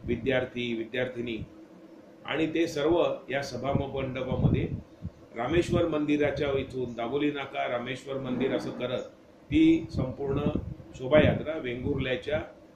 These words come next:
कॅम्प परिसरामध्ये सकाळी दहा वाजेपर्यंत पोहोचणार आहे. त्याच्यापूर्वी साडेआठ वाजल्यापासून सगळं जिल्ह्यातले बंधू भगिनी, ज्या ज्या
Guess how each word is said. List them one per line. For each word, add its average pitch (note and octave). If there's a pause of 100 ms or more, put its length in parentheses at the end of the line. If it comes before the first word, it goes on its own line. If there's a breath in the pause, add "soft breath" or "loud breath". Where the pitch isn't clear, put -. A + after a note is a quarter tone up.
(180)
कॅम्प D3+
परिसरामध्ये C3
सकाळी C3
दहा A2+
वाजेपर्यंत B2
पोहोचणार G#2+
आहे. - (600)
त्याच्यापूर्वी E3 (100)
साडेआठ D3+
वाजल्यापासून D3 (400)
सगळं F3
जिल्ह्यातले C#3+
बंधू C3
भगिनी, C3+ (360)
ज्या C3
ज्या E3+